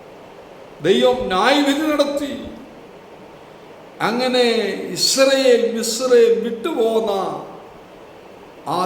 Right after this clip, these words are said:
ദൈവിക ഇടപെടലിനെയാണ് ഈ സങ്കീർത്തനത്തിൻ്റെ ആദ്യ ഭാഗത്തെ പുത്ര മരണ രാഗം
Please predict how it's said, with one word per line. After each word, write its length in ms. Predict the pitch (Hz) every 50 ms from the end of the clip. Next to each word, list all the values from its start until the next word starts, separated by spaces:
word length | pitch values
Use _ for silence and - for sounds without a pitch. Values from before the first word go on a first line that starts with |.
| 180 160 175
ദൈവിക 560 | 202 226 254 269 269 269 269 269 262 254 240 233 208 - -
ഇടപെടലിനെയാണ് 1080 | - 254 269 269 277 277 277 277 277 285 277 285 285 277 254 247 262 277 294 320 330 339 359 403 466 - - - - - - - - - - - - - - - - - - - - - - - - - - 151 190
ഈ 40 | 233 233 226 - 202
സങ്കീർത്തനത്തിൻ്റെ 1300 | 220 226 226 240 262 254 240 - 247 240 233 233 233 233 233 - 240 220 220 220 214 208 208 202 196 190 170 160 - - - - - - - - - - - - - - - - - - - - - - - - - 147 190 220
ആദ്യ 280 | 233 226 214 220 240 233 - 202
ഭാഗത്തെ 460 | 208 214 202 208 214 - 214 208 202 208 - -
പുത്ര 360 | 214 - - - - 262 262 269 254 - - - - - - - - - - - - 160 180
മരണ 280 | 190 202 226 233 233 233 226 196 185 180 175
രാഗം 460 | 180 196 220 233 226 220 233 233